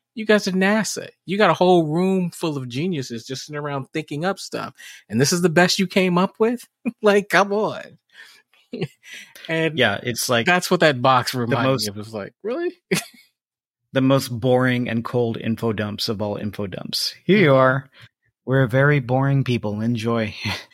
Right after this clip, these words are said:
Speaker 1: It's, it's also, there's also the sense of, like, you're really banking a lot on the enemy of my enemy is my friend.
Speaker 2: Mm-hmm.
Speaker 1: Right? Now,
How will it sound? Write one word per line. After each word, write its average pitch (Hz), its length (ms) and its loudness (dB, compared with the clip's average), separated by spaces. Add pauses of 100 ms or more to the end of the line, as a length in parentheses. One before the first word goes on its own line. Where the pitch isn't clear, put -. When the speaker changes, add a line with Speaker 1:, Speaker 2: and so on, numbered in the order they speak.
(420)
Speaker 1:
It's, - 100 -6 (100)
it's 208 180 2
also, 202 520 -2 (380)
there's 151 220 2
also 175 300 2
the 143 100 -2
sense - 420 -4
of, 104 140 -2
like, 92 600 -4 (760)
you're 151 300 4
really 170 460 4
banking 131 480 0
a 113 120 -2
lot 113 600 2
on 110 720 2
the 113 260 -4
enemy 143 460 4
of 120 100 2
my 120 180 2
enemy 113 460 0
is 107 140 -8
my 107 180 -6
friend. 87 380 -10 (840)
Speaker 2:
Mm-hmm. 107 260 -6
Speaker 1:
Right? 113 300 -4 (260)
Now, 120 520 -2